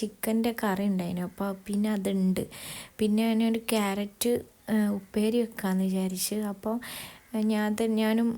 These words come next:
മിനായും മാത്രമല്ലേ ഉള്ളൂ, അപ്പോൾ ഞങ്ങൾക്ക് രണ്ടാൾക്കും ഒന്ന് തന്നെ വലിയ ധാരാളമാണ് ട്ടോ. കാരണം ഓൾക്ക് കൊ-, ഓൾക്ക് കുറച്ച് മതിയാവും, പിന്നെ ദുവക്കാണെങ്കിലും കുറച്ച് മതി. രണ്ടാൾക്കും എനിക്കറിയാം അതിൻ്റെ ക്വാണ്ടിറ്റി എത്ര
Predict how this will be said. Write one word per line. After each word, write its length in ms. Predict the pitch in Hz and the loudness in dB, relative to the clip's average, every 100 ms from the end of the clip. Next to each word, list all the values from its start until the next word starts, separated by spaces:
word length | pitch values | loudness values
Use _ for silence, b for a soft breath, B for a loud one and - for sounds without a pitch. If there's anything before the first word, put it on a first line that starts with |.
| 214 | 0
മിനായും 480 | 220 214 214 214 214 | 2 2 2 2 2
മാത്രമല്ലേ 500 | 208 196 202 208 196 196 | 2 -2 -2 -2 0 0
ഉള്ളൂ, 200 | 190 190 190 | 2 0 -2
അപ്പോൾ 160 | 190 202 | -4 -4
ഞങ്ങൾക്ക് 280 | 196 190 202 208 | -2 -4 -2 -2
രണ്ടാൾക്കും 560 | 202 196 190 - 214 214 - B B B 208 | 0 -2 -4 -4 -2 -2 -6 B B B 0
ഒന്ന് 220 | 202 202 208 | 2 2 2
തന്നെ 200 | 202 202 202 | 0 0 -2
വലിയ 220 | 190 190 190 | -2 -2 -2
ധാരാളമാണ് 680 | 190 185 190 190 196 190 180 180 | -2 0 -2 -2 -2 0 -2 -4
ട്ടോ. 160 | 190 185 185 - | -4 -4 -4 -4
കാരണം 280 | 190 202 202 | -2 -2 0
ഓൾക്ക് 300 | 196 202 - 233 | 0 -2 -4 0
കൊ-, 160 | 240 - | 0 2
ഓൾക്ക് 200 | 220 214 254 | 0 0 0
കുറച്ച് 440 | 240 220 - - 233 | 0 -2 -8 -2 2
മതിയാവും, 500 | 214 190 190 190 220 247 B B B - | 2 0 -2 0 -2 -4 B B B -2
പിന്നെ 280 | 220 226 240 226 | 2 4 2 2
ദുവക്കാണെങ്കിലും 920 | 220 220 - 254 240 226 226 233 240 233 | 2 2 2 4 6 4 4 2 0 2
കുറച്ച് 280 | 208 190 214 | 0 0 -2
മതി. 140 | 208 214 | 0 2
രണ്ടാൾക്കും 480 | 214 220 226 220 233 220 | 4 4 2 0 2 2
എനിക്കറിയാം 540 | 202 - 202 202 202 | 2 0 -2 -2 -2
അതിൻ്റെ 160 | 196 202 196 | -2 -2 -2
ക്വാണ്ടിറ്റി 540 | 208 208 214 214 - 220 | 0 0 0 -2 -4 -4
എത്ര 200 | - | -4